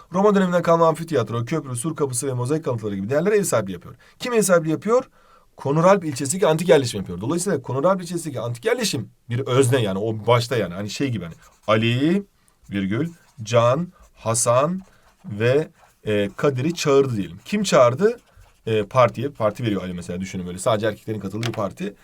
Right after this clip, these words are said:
Ali çağırdığı zaman ne yapacak? Ali'ye bir noktalı virgül koyman lazım. "Ali, noktalı virgül, Can, Hasan ve Kadir'i çağır." demen lazım. Burada öyle bir durum var. Dolayısıyla buraya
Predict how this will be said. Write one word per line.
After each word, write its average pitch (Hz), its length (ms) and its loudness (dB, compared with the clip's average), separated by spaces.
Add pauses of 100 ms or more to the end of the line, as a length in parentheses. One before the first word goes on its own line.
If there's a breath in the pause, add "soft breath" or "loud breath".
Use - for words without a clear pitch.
(300 soft breath)
Ali 151 200 4
çağırdığı 175 340 4
zaman 156 240 2
ne 185 40 2
yapacak? 185 340 0 (320 soft breath)
Ali'ye 151 280 2
bir 175 60 2
noktalı 127 340 -2
virgül 190 200 2
koyman 123 300 2
lazım. 85 260 -8
"Ali, 131 500 4 (260)
noktalı 101 400 -4
virgül, 175 480 4 (520 soft breath)
Can, 185 220 4
Hasan 180 340 2
ve 120 80 -2
Kadir'i 170 240 4
çağır." 151 240 4
demen 107 200 0
lazım. 92 220 -8
Burada 185 180 2
öyle 180 180 6
bir 120 40 2
durum 101 180 -6
var. - 100 -16 (340 loud breath)
Dolayısıyla 202 280 4
buraya 208 180 4